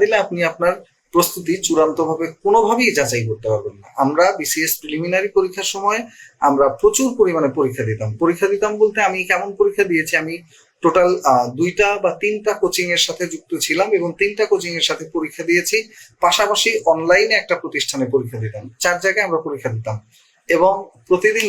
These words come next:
রাতে, আমরা মনে আছে, আমরা যে কয়েকজন রুমমেট ছিলাম, প্রতিদিন রাতে পরীক্ষা দিয়ে ওরা হলো রাত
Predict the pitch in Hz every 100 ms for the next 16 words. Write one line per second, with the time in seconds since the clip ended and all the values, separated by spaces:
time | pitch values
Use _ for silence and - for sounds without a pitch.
0 | 170 165 170 196 180 170 165 160 135 -
1 | 170 143 143 143 147 151 160 147 147 156
2 | - 175 185 190 180 170 165 170 143 147
3 | 180 175 156 175 170 208 160 - - _
4 | 156 165 170 190 185 170